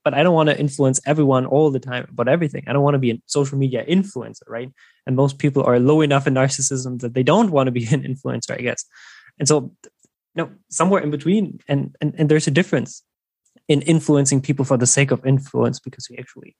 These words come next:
hungry for the influence and the status and the admiration and just having some sense of making a change in the world and having a certain impact on the world, not just at large, but just the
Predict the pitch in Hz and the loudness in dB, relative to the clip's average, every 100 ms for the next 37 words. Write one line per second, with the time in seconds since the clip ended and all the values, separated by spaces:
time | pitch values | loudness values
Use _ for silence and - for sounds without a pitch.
0 | _ _ _ - 139 135 127 123 131 127 | _ _ _ -2 0 2 0 0 -2 0
1 | 127 131 131 123 135 123 - 131 131 127 | -2 0 0 0 -4 -6 -2 0 2 0
2 | 127 123 120 120 123 120 120 - 127 135 | -2 -2 -2 0 2 2 0 -4 -6 -8
3 | _ _ _ _ _ 131 131 131 - 139 | _ _ _ _ _ 2 2 0 -6 -20
4 | 131 147 135 139 - _ _ _ - 151 | -18 -12 -10 -12 -18 _ _ _ -2 0
5 | 135 - 170 202 - 147 147 - 123 123 | 0 2 2 0 0 0 0 0 0 0
6 | - 135 151 135 135 147 190 139 139 120 | -2 -2 -2 -8 -2 0 0 -2 -4 -4
7 | - 139 _ _ _ 131 139 143 127 - | -4 -10 _ _ _ -2 0 0 0 0
8 | 135 131 - - 160 - 143 139 - _ | -2 -2 -6 -2 -2 0 -2 -2 -12 _
9 | _ _ 143 151 135 156 147 143 156 165 | _ _ 0 2 4 4 2 0 -4 -4
10 | 131 120 139 139 - 131 | 0 2 2 0 -4 -6